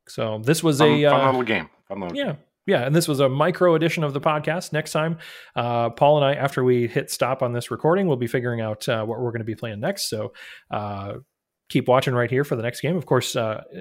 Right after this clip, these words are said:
Speaker 1: as with every episode, we start spoiler free, so it doesn't matter what game we pick. You can always listen along. And then if you are down for spoilers, we will do spoilers in the second half as we did,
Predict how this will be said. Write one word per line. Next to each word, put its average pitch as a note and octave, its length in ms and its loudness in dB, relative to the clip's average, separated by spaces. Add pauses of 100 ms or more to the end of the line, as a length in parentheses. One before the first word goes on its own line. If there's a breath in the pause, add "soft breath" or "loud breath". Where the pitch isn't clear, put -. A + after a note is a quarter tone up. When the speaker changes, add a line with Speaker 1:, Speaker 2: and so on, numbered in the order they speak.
Speaker 1:
as C#3 200 2
with C3+ 140 2
every C#3 260 2
episode, C3+ 420 -2
we B2 120 -4
start C#3+ 480 -2
spoiler C3 420 0
free, A3 280 -2
so - 160 -6
it - 20 -4
doesn't A#2 200 -6
matter A2 200 -6
what A2+ 160 -4
game A#2+ 160 -4
we G#2+ 100 -6
pick. - 280 -4
You - 60 -20
can A2+ 120 -6
always G#2 240 -8
listen A2+ 240 -8
along. E3 280 -2 (500 loud breath)
And A2+ 100 -8
then A2+ 80 -6
if A2 140 -10
you A2+ 160 -2
are G#2 180 -6 (160)
down D3 320 0
for D3 140 -2
spoilers, C#3+ 520 -2
we A2+ 100 -2
will G#2 100 -8
do A2+ 180 -8
spoilers A2+ 420 -6
in A2+ 60 -12
the A2+ 60 -14
second A#2 320 -6
half A#2+ 260 -8
as A#2 220 -8
we A2+ 100 -6
did, A2 300 -8